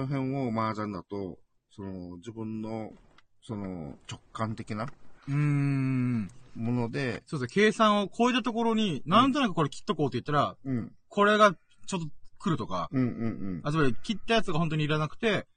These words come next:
Speaker 1: うん。
Speaker 2: なんか、あ、どっちかなーと思って、二者択一、A、Bどっちかなーと思った時、B捨てて、
Speaker 1: うん。
Speaker 2: Aを、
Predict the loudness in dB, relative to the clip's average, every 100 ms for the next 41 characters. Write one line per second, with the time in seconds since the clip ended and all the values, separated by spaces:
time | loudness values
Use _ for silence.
0 | -4 -2 -2 -6 -4 0 2 2 0 0
1 | -4 2 6 8 6 6 -2 0 2 2
2 | 0 -2 0 -2 -2 0 2 2 -2 -2
3 | 0 2 0 -2 -4 0 2 4 2 0
4 | 2 2 2 2 2 2 -4 -6 2 4
5 | 6 4